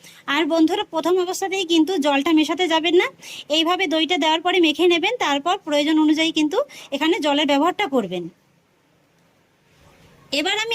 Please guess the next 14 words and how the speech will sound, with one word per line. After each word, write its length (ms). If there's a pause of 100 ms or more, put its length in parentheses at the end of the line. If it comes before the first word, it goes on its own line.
এর 120
ভিতরে 280
অ্যাড 160 (100)
করব 180 (500)
তৈরি 280
করে 200
নেওয়া 140 (120)
জলটা। 360 (380)
জলটা 400
তখন 160 (120)
গরম 260
ছিল, 100 (160)
এখন 160 (100)
কিন্তু 200